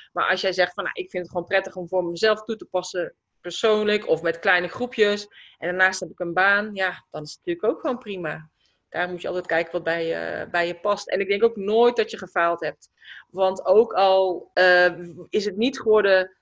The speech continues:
wat je wilde, je hebt het in ieder geval geprobeerd. En je kan er alleen maar weer van leren. En, eh, ja,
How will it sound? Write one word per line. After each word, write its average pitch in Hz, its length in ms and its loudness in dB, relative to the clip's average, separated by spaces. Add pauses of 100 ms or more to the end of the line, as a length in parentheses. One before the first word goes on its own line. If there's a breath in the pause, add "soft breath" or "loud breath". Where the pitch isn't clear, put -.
(140)
wat 208 220 2
je 185 140 -4
wilde, 233 480 4
je 220 60 0
hebt 220 200 -2
het 190 100 -12
in 202 60 -6
ieder 262 160 -2
geval 196 180 -4
geprobeerd. 185 840 -2 (360)
En 196 120 -4
je 196 60 -4
kan 196 180 -4
er 185 60 -6
alleen 190 200 -2
maar 190 140 -6
weer 180 380 -4 (400)
van 196 340 -4
leren. 214 720 0 (720)
En, 185 360 -6
eh, 165 640 -6 (800)
ja, 175 400 -14